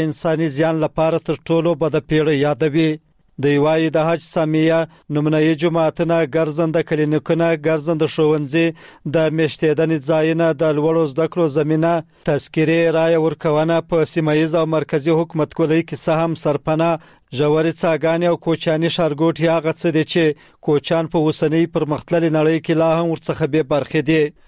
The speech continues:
د دوی په خبره په دې پیړۍ کې کوچیان له ډېری نورو ستونزو سره هم مخ سوي وو چې نه یې ښه روغتیا،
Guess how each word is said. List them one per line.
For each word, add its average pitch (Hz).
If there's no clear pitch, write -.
د -
دوی 160
په 170
خبره 165
په 185
دې 160
پیړۍ 160
کې -
کوچیان 165
له 165
ډېری 160
نورو 165
ستونزو 165
سره 156
هم 170
مخ 139
سوي 156
وو 151
چې 180
نه 160
یې 160
ښه 175
روغتیا، 165